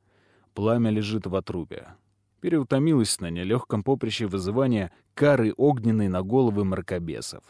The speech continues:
Ох, епта! Снимаю с себя прозрачность.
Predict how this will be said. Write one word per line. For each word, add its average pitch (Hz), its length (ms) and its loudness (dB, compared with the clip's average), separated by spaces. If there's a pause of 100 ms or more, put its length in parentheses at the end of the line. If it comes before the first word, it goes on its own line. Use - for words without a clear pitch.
(200)
Ох, 123 360 2
епта! 101 720 0 (160)
Снимаю 175 400 2
с - 60 0
себя 165 240 2
прозрачность. 90 840 -2